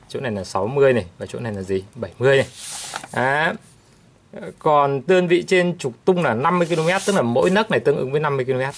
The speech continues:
Đấy. Mỗi đơn vị này là năm mươi. Năm mươi thì một trăm, một trăm năm mươi, hai trăm. Đấy.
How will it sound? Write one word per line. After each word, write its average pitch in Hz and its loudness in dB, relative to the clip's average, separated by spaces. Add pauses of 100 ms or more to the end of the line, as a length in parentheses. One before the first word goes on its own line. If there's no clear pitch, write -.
(340)
Đấy. 131 0 (1300)
Mỗi 135 -2
đơn 156 4
vị 143 -4
này 120 -4
là 110 -4
năm 120 -4
mươi. 123 0 (840)
Năm 117 -10
mươi 120 0 (300)
thì 101 -10 (680)
một 95 -10
trăm, 123 -2 (560)
một 101 -6
trăm 120 -2 (960)
năm 127 0
mươi, 131 4 (600)
hai 127 -4
trăm. 135 -2 (300)
Đấy. 139 0